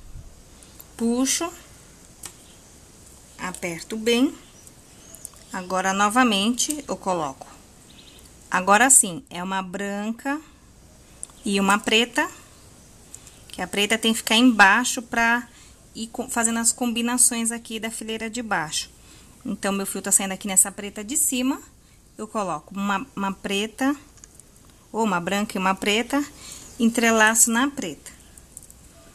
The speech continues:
E puxo, ó. Que as branquinhas vão ficar com as pontinhas aqui pra fora.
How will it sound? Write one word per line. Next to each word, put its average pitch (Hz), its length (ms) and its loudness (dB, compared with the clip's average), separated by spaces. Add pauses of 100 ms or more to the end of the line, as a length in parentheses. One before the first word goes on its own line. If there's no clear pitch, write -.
(200)
E 233 80 -4
puxo, 185 480 -6
ó. 139 80 -8 (540)
Que - 80 -8
as 185 120 2
branquinhas 240 640 4
vão 247 120 2
ficar 247 200 0
com 254 80 -2
as 254 100 2
pontinhas 247 560 0
aqui 247 120 -8
pra 247 180 -2
fora. 156 380 -6